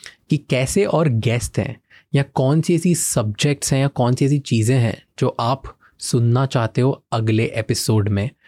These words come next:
Comments में हमें बताओ ताकि हम वैसे type के guest आपके लिए लेके आ पाएं, और आपकी कोई भी अगर life में problem चल रही है उसको solve करने के लिए अगर कोई expert हम ला सकते हैं और आपकी help कर सकते हैं तो हम बिल्कुल करेंगे। Please let us know and that's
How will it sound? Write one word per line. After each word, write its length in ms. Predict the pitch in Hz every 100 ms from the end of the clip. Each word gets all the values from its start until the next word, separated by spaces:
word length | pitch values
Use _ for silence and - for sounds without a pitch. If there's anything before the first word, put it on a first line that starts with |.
| - - _
Comments 380 | 131 127 156 -
में 60 | 139
हमें 160 | 139
बताओ 280 | 117 110 110
ताकि 360 | - 113 - 127
हम 300 | 117 135 143 - _ -
वैसे 480 | 107 117 120 - 139
type 280 | 131 120 123
के 140 | 135
guest 340 | 113 120 - - -
आपके 360 | 110 - 127
लिए 100 | 123
लेके 280 | 113 104 120
आ 100 | 104
पाएं, 260 | - 107 139 - - -
और 140 | 117
आपकी 260 | 113 - 131
कोई 320 | - 131 170
भी 100 | 185
अगर 140 | 170
life 240 | 147 123 139
में 100 | 127
problem 380 | 123 107 120 123
चल 120 | 117
रही 160 | 113
है 60 | 120
उसको 220 | 117 -
solve 320 | 120 - 123 123
करने 240 | 123 120
के 80 | 120
लिए 80 | 123
अगर 100 | 117
कोई 220 | 127 123 -
expert 560 | - - - 160 165 - _ _ _ _ -
हम 180 | 127 113
ला 280 | 110 104
सकते 360 | 117 127 - -
हैं 80 | 117
और 80 | 107
आपकी 200 | - 110
help 180 | 107
कर 140 | - 113
सकते 260 | 110 -
हैं 60 | 117
तो 60 | 120
हम 100 | 110
बिल्कुल 260 | 107 117
करेंगे। 380 | 107 107 104 117 - _ _ _ _ -
Please 240 | 135 160 131
let 160 | 123 147
us 160 | 139
know 180 | 127 165 - _ _ _ _ - _ -
and 140 | 110
that's 180 | 113 -